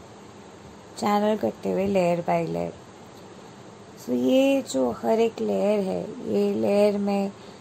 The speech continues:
अंदर जाते हुए, लेयर में फोकस करते हुए, everybody in the collective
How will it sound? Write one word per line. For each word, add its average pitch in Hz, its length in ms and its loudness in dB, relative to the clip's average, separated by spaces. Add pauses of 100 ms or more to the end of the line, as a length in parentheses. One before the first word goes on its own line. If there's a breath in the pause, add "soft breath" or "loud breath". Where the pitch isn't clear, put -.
(280 loud breath)
अंदर 208 400 2
जाते 190 380 2
हुए, 180 240 0
लेयर 196 320 4
में 202 320 0 (580 loud breath)
फोकस 226 520 2
करते 214 320 -2
हुए, 165 180 -2 (1800)
everybody 226 680 0 (120)
in 202 220 -2
the 202 120 4 (120)
collective 202 500 0